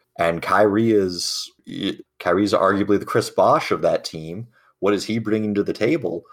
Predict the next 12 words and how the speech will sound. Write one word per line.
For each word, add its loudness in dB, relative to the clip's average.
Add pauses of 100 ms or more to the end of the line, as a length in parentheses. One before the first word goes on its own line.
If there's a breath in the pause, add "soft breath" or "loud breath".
(160)
I 2
don't 2
hate 0
Utah's 2
chances. -4 (240)
I, 2 (280)
I 4
mean, 4
they're 6
not 2
the 2
favorite 2